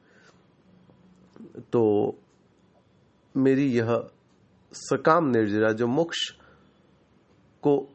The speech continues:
टारगेट करके है, मोक्षार्थी है, वह अहंकार के वशीभूत होकर स-, अकाम निर्जरा में परिणत हो जाएगी।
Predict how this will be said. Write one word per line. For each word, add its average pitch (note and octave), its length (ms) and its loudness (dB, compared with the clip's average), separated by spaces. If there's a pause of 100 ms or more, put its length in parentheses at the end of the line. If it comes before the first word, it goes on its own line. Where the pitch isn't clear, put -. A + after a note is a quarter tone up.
(200)
टारगेट B2+ 440 2
करके A2 380 -2
है, G#2+ 160 -2
मोक्षार्थी A#2+ 840 -4
है, G#2+ 240 -10 (680)
वह B2 320 0 (1160)
अहंकार C#3 580 0
के A#2+ 60 0
वशीभूत G#2 580 -6
होकर G#2 320 -4 (680)
स-, - 540 -16 (1300)
अकाम D3 360 2
निर्जरा A2+ 440 2
में A2 160 -2
परिणत G#2 500 0
हो - 100 -6
जाएगी। - 420 -12